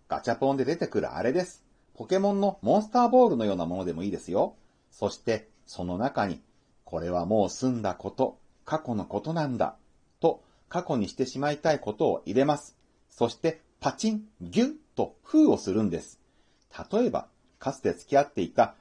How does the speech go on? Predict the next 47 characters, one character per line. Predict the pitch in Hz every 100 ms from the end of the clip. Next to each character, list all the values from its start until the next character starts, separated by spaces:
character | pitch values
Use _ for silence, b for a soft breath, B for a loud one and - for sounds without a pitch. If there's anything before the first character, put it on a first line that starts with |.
| -
浮 | 92 95
気 | 90
ば | 87
っ | -
か | -
り | 180
す | -
る | 87 -
ク | -
ズ | 98 139
男 | 202 165 - 95
を | 73 -
そ | - 120
の | 110
カ | - 185
プ | -
セ | 113
ル | 90
に | 110 - _
ギ | -
ュ |
ッ | 196
と | - -
詰 | - 113
め |
込 | 151 143
ん |
で | 135
し | -
ま | 127
う。 | 107 - _ _ _ _
こ | - 87
れ | 101
は | 110 - -
心 | 92 - 135
の | 156 131
儀 | 175
式 | 208 -
で | -
す。 | - - _ _ _ _ _
過 | - 147
去 | -
を | 98 123 - -
心 | 92 120 135
の | 160
中 | 185 - 110
で | 85